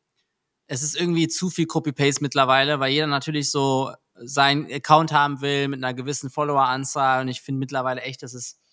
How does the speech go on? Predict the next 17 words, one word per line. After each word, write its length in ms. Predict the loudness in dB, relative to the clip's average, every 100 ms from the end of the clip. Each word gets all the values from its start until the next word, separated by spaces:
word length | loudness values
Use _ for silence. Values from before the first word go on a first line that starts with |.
| _ _
das 120 | -10
ist 120 | -4
alles 220 | 0 2
schön 160 | 4 4
und 100 | 4
gut, 220 | 2 2
aber 200 | 4 4
teilweise, 600 | 2 0 2 2 2 0
wenn 120 | -2
ich 100 | -2
dann 240 | -2 -4 -6
wieder 240 | -8 -4 -2
so 100 | -2
im 100 | -4
richtigen 360 | -4 -4 -2
Leben 260 | 0 2 4
bin, 220 | 4 2